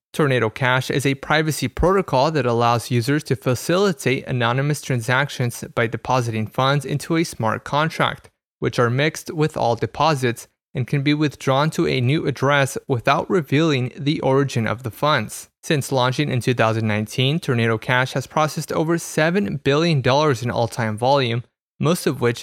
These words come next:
is not tied to illicit funds. Circle, the company behind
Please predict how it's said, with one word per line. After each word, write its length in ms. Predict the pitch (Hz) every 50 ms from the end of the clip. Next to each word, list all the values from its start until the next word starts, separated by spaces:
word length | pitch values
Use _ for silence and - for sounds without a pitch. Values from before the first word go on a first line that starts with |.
| - -
is 220 | 135 117 - -
not 240 | 135 135 139 - -
tied 380 | - - 139 131 135 131 -
to 160 | - - 123 110
illicit 360 | 107 107 107 104 - 113 -
funds. 600 | - - 147 151 147 127 - - - - - _ _ _ _ _ _ _ -
Circle, 640 | - - - 170 208 220 - 180 143 117 107 107 107
the 140 | - 131 120
company 380 | - 147 143 135 156 151 143
behind 480 | 127 123 110 101 127 127 135 143 143